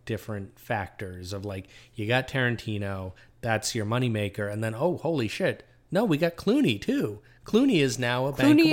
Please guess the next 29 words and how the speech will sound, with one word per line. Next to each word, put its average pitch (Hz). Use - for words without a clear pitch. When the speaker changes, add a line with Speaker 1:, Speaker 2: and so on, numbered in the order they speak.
Speaker 2:
is, 294
<laughs> 240
Speaker 1:
star. 226
Speaker 2:
Clooney's 277
a 285
guy. 185
Speaker 1:
Yeah. 151
Um, 120
that 139
probably 220
wasn't 165
the 196
case 220
when 117
they 110
were 107
putting 147
this 151
movie 190
together. 90
So 110
that's, -
you 160
know, 117
like, 117
good 160
luck 151
on 127
them. 113